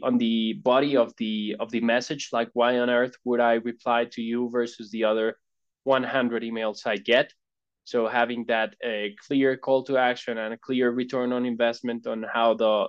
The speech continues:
the customer is gonna get back what, what they are giving you, which is time to reply your email,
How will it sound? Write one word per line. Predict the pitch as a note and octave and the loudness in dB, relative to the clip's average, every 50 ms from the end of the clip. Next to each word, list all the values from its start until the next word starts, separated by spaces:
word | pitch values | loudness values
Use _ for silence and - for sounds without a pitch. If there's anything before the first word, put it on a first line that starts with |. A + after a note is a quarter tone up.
| - _ | -2 _
the | B2+ B2 | -8 -4
customer | - C#3 B2+ B2 - - C3 A#2 A2+ A2 | 0 -2 -2 -2 -2 -6 -4 -2 -2 -2
is | A2 A#2 - - | -2 -4 -6 -4
gonna | - A#2 A2 A2+ | -2 0 0 0
get | A2 A#2 A2+ G#2+ - | 0 0 -2 -2 0
back | A#2 A2 A2 A2 - _ | 0 0 0 0 -4 _
what, | A2+ A2+ - - _ _ _ _ _ _ _ _ _ _ _ _ _ | -6 -6 -6 -6 _ _ _ _ _ _ _ _ _ _ _ _ _
what | - A#2 A2+ A#2+ A#2+ A#2 | 0 2 4 4 4 2
they | - C3+ A#2+ | 2 0 2
are | A#2 A2+ A#2 | 2 2 2
giving | A#2 C3 A#2+ A#2 A#2+ A#2+ A2+ | 2 0 0 0 -2 -2 -2
you, | A#2 A#2+ B2 | 0 0 0
which | B2+ A#2+ A#2+ A#2 A2 - | 0 0 0 -4 -6 -6
is | A#2+ A2+ - - | -10 -10 -12 -10
time | _ - C3 A#2 A#2+ A#2+ A#2 A#2 | _ -2 0 2 2 0 0 -4
to | - B2 A#2+ | -6 -6 -6
reply | A2+ A2 G#2 - B2+ A#2 A#2 | -6 -6 -2 0 2 2 4
your | A#2 A#2 A2+ A2+ | 4 2 0 0
email, | A2+ A2+ A#2+ A#2 A#2 A#2 A#2+ C#3 C#3+ | 0 0 0 0 0 0 0 -2 -6